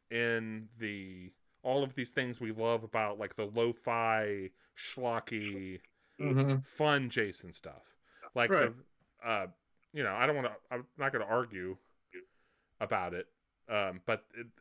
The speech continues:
Speaker 1: at least with, uh, Jason Goes to Hell, you have that sensibility that I
Speaker 2: Mm-hmm.
Speaker 1: think is lost when your budget's bigger and you want all the characters to just fucking die.
Speaker 2: Right.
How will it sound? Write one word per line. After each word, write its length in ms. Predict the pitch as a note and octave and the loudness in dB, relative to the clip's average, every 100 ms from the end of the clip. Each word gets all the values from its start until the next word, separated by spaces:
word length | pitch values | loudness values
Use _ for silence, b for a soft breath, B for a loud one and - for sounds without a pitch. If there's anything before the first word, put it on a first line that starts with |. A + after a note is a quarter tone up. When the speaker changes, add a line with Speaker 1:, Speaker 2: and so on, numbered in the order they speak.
| A#2 | -2
Speaker 1:
at 100 | A2+ | 0
least 280 | C#3+ C#3 C3+ | -2 -2 0
with, 220 | A#2+ - | 2 4
uh, 120 | A2 | 2
Jason 360 | G2+ A#2+ - B2+ | 4 0 -2 -4
Goes 200 | A#2 - | -4 -4
to 60 | - | -2
Hell, 600 | D3 C3+ G2 F2+ F#2 - _ _ _ _ _ _ _ _ _ _ F2 D#2+ | 4 4 4 -2 -8 -14 _ _ _ _ _ _ _ _ _ _ -20 -10
you 180 | A2+ A#2 | -4 2
have 320 | C3+ C3 A#2+ | 6 6 6
that 360 | B2+ A#2 A2 - _ _ _ _ | 4 4 2 -4 _ _ _ _
sensibility 840 | - D3+ C3 A#2+ C3 G#2+ F2+ D#2 - _ _ _ _ - | -4 -2 -2 2 2 2 -2 -10 -16 _ _ _ _ 0
that 140 | A2+ | 4
I 80 | A2+ | 6
Speaker 2:
Mm-hmm. 80 | C#3 | 8
Speaker 1:
think 220 | C#3 C3 | 6 6
is 140 | A#2+ | 0
lost 520 | A2+ B2 B2+ A#2+ - A#2 | 0 2 4 4 0 -4
when 120 | A2+ | -4
your 100 | G#2+ | -2
budget's 440 | A2+ A2+ A2+ A2 | 0 0 0 -8
bigger 420 | - A2 G2+ G#2+ G#2 | 2 2 4 0 -2
and 220 | G#2 G#2 | -4 -6
you 60 | G#2+ | -4
want 200 | A2+ A2+ A2 | -4 -2 0
all 220 | A2+ A#2 | 2 2
the 80 | A2+ | 2
characters 480 | B2 A2+ G#2 G2+ - | 6 6 4 -6 -8
to 80 | |
just 220 | - G#2 - | -10 -10 -4
fucking 340 | A2 G2+ G2 | -4 -4 -6
die. 320 | F#2 E2 D#2 - b b b b b b | -6 -6 -10 -16 b b b b b b
Speaker 2:
Right. 320 | C#3 C3 G#2+ | 2 2 2